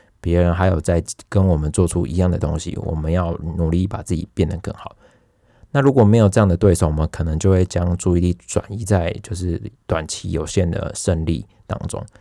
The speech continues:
作者就提到，又是美国，作者自己本人真的很爱提到美，以美国作为例子。美国当初因为像是苏联瓦解，那冷战结束之后开始拥有所谓的世界老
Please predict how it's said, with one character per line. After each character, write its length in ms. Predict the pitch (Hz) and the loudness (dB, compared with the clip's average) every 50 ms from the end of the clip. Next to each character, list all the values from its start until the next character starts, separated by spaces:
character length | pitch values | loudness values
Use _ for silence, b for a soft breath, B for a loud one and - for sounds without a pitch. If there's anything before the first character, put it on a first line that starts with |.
| b b b b - | b b b b -2
作 160 | - 160 147 | 2 2 4
者 120 | 120 98 | 4 4
就 120 | 95 104 104 | 4 4 2
提 200 | - - 82 80 | 2 -2 -2 0
到， 220 | - 90 78 82 | 2 2 2 2
又 160 | - 104 98 90 | 2 2 2 4
是 100 | 95 92 | 2 2
美 160 | 85 - 65 | 0 -2 -4
国， 160 | - - - 80 87 90 87 - _ _ _ _ - | -6 -6 -8 -6 -6 -8 -10 -12 _ _ _ _ -4
作 140 | - 104 | -2 0
者 120 | 92 90 82 | 2 0 0
自 140 | - - 92 | 0 0 0
己 100 | 82 82 | 0 0
本 160 | 80 80 80 | 0 -2 -4
人 160 | 80 78 - - 110 | -4 -6 -8 -12 -14
真 180 | - - 107 110 | -2 0 2 2
的 80 | 117 95 | 4 4
很 80 | 82 | 4
爱 100 | 82 85 | 2 2
提 140 | 85 - 71 | 2 0 0
到 120 | 78 85 | -2 -2
美， 180 | 80 78 73 - - - | -2 -2 -6 -8 -12 -10
以 160 | - 80 76 | -8 -6 -6
美 220 | 76 80 73 76 78 | -4 -4 -4 -4 -4
国 180 | - 73 - | -2 -4 -2
作 160 | 85 95 85 | 0 0 0
为 80 | 76 76 | 0 -2
例 160 | - 76 69 | -4 -4 -6
子。 180 | - - - 104 B B B B B B _ | -6 -10 -12 -14 B B B B B B _
美 140 | - 107 | 0 2
国 120 | 110 117 127 | 4 4 4
当 160 | 135 143 139 | 4 2 2
初 120 | 135 - | 2 2
因 200 | 131 127 131 131 | 2 2 2 4
为 180 | 131 127 120 117 | 4 4 4 6
像 180 | 123 113 110 110 | 4 4 4 2
是 80 | 107 | 2
苏 200 | 104 - - 107 | 0 2 4 4
联 180 | 101 92 82 80 | 6 6 4 2
瓦 220 | 82 80 80 76 80 | 0 0 -2 -2 -2
解， 240 | - - - - 85 | -2 -2 -4 -2 2
那 140 | 87 87 85 | 2 4 4
冷 160 | 78 73 80 | 4 2 2
战 160 | 82 95 87 | 2 2 2
结 160 | 85 - 76 76 | 2 2 -2 -2
束 200 | 76 90 87 87 | -2 -2 -2 -2
之 120 | - 92 | 0 0
后 80 | 85 85 | 0 0
开 200 | - - 90 95 | 0 0 0 0
始 160 | - - 78 | 0 0 0
拥 180 | 82 82 78 90 | 0 0 0 0
有 100 | 90 76 | -2 -4
所 180 | - - - | -4 -4 0
谓 100 | 80 82 | 0 2
的 80 | 85 82 | 2 2
世 160 | - - 92 | 0 0 0
界 120 | 85 92 85 | 0 0 0
老 80 | 87 | 0